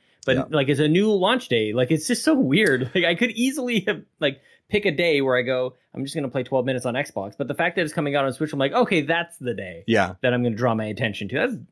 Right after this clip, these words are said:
Speaker 1: I don't know. There's another
Speaker 2: Well, this
Speaker 1: deep dive into that psychology.
Speaker 2: Well, this week, Death's Door came out, and that was an Xbox, uh, big hitter earlier this year.
Speaker 1: Mm-hmm.
Speaker 2: And that you, you could see, like, it, it recy-,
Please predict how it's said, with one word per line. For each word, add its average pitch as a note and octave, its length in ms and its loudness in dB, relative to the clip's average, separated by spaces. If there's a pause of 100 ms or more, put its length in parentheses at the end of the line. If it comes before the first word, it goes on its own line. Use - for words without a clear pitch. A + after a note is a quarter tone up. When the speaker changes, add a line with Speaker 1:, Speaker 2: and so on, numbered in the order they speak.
Speaker 1:
I D#3 80 -2
don't A3+ 100 -2
know. G2+ 160 -4 (280)
There's A#2 200 -4
another A#2 360 -2 (140)
Speaker 2:
Well, F#3 180 4
this F3+ 260 2
Speaker 1:
deep B2+ 160 0
dive G#2 320 2
into G2 180 0
that G#2+ 280 0 (100)
psychology. F2 680 -6 (120)
Speaker 2:
Well, D3 160 2
this G#3 240 2
week, D#3+ 240 -4
Death's D3 320 2
Door A#3 300 2
came F2+ 240 -4
out, - 240 -18 (180)
and B2+ 220 2
that G3+ 260 2
was B2+ 260 4
an A#2+ 160 -2
Xbox, G2+ 760 0
uh, F#2 340 2
big G#2+ 300 -2
hitter G#2 320 2
earlier G#2 340 2
this F#2+ 200 -4
year. A#2 240 4
Speaker 1:
Mm-hmm. A#2+ 440 4
Speaker 2:
And C#3 180 2
that D#3+ 280 2
you, D#3 160 -2 (100)
you D#3 120 -2
could C#3+ 140 0
see, G#3 220 4
like, C#3 260 2
it, C#3 220 0
it D3+ 160 2
recy-, D3 420 2